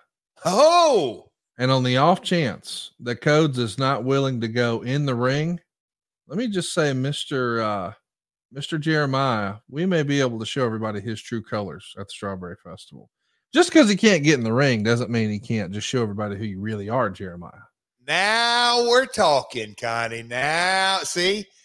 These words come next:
Speaker 1: Ric Flair's last match one year, the next year.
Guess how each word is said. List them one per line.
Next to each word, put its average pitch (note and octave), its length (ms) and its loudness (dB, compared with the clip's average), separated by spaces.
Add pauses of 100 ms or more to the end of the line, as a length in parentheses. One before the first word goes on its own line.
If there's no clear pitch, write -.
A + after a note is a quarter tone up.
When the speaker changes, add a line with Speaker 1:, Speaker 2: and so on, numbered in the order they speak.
(200)
Speaker 1:
Ric B2+ 200 -8
Flair's A#2 260 -6
last A#2 260 -4
match A#2+ 300 -8
one E3+ 220 -8
year, G#3+ 400 -4 (340)
the F2 120 -18
next A2+ 420 -12
year. D3 340 -8